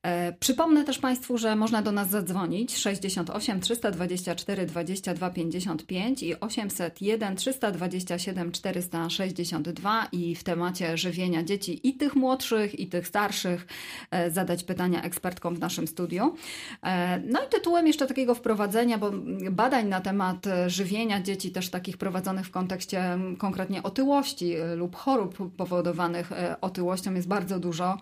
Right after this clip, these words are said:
różnych. E, część tych badań to już, e, lata siedemdziesiąte i, i, i wtedy eksperci Światowej Organizacji Zdrowia, em, zakwalifikowali otyłość, e, do, do chorób cy-, cywilizacyjnych, po prostu przewidując, że w najbliższych kilkudziesięciu latach,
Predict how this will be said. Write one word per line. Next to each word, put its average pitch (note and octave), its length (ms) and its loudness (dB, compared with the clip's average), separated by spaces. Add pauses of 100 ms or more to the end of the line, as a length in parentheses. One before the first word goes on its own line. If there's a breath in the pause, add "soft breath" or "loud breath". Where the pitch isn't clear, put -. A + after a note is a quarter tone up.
różnych. F#3 580 0 (380 loud breath)
E, F3+ 200 0
część G3 220 0
tych F#3 140 -2
badań F3+ 300 2
to F3+ 160 0
już, F3+ 300 0
e, F3+ 220 2
lata F3+ 280 0
siedemdziesiąte F3+ 800 -2
i, E3 380 -4
i, E3+ 360 -4
i D#3+ 40 -6
wtedy E3+ 300 0
eksperci F3+ 460 -4
Światowej F3 340 -2
Organizacji F3 580 0
Zdrowia, F3 480 0 (440 loud breath)
em, F3+ 400 -2
zakwalifikowali F#3 840 -2
otyłość, F3+ 580 -4
e, F3+ 200 0
do, F3 360 0
do F#3 320 -4
chorób G3+ 280 -4
cy-, - 220 -6
cywilizacyjnych, G3+ 840 0
po F3 140 -4
prostu F3+ 300 -4
przewidując, F#3+ 800 0
że F#3 280 0
w F3+ 60 -6
najbliższych F3+ 500 -2
kilkudziesięciu F3+ 680 -2
latach, F3 400 -2